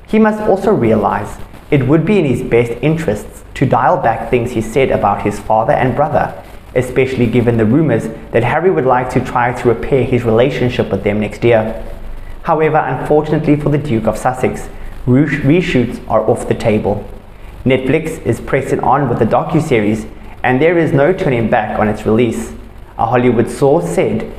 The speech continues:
that the streaming giant invested one hundred and fifty million dollars in the Sussexes two years ago, and they want their money's worth. If they allow the Sussexes to walk back any of their dynamite comments, they may as well not use them at all.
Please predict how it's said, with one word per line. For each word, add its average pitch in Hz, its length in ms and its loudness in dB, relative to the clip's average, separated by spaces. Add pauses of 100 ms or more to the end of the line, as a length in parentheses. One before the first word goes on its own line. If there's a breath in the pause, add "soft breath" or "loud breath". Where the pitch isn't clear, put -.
(220 loud breath)
that - 140 2
the 123 100 4
streaming 143 400 2
giant 143 340 2
invested 120 500 2
one 104 120 0
hundred 165 360 0
and 208 160 0
fifty 131 280 0
million 117 360 2
dollars 107 480 0 (280 loud breath)
in 180 140 4
the 180 80 2
Sussexes 110 720 -2
two - 140 2
years 113 360 4
ago, 101 300 2 (380 loud breath)
and 110 180 0
they 175 160 4
want 113 260 0
their 120 120 2
money's 107 360 0
worth. 101 380 0 (1120 loud breath)
If 180 140 2
they 185 180 4
allow 139 240 4
the 127 140 0
Sussexes 143 720 0
to 120 100 0
walk 123 320 2
back 127 340 0
any 135 220 2
of 117 160 2
their 117 100 4
dynamite 113 640 0
comments, 147 520 -2 (320 loud breath)
they 123 100 2
may 123 340 4
as 165 220 2
well 131 320 2
not 127 260 2
use 107 200 0
them 104 160 0
at 107 100 4
all. 110 340 2